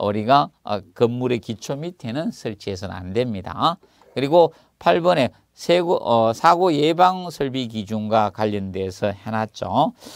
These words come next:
자, 여기에서는 우리가 뭐 알아두실 거는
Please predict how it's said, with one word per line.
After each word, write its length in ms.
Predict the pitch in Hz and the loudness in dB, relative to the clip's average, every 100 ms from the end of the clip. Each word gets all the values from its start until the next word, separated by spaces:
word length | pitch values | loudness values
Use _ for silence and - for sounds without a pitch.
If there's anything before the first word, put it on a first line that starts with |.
| - - | -20 -2
자, 260 | 143 127 143 | 6 6 6
여기에서는 800 | 196 220 160 143 151 151 165 156 | 2 4 4 4 2 0 0 -4
우리가 640 | - 104 104 98 123 120 156 - | -6 -4 -4 0 2 2 -2 -8
뭐 220 | 107 98 | -6 -6
알아두실 920 | - 131 120 113 104 101 98 107 101 | -2 0 2 2 0 -6 -8 -8 -8
거는 300 | - 135 147 | -6 -4 -4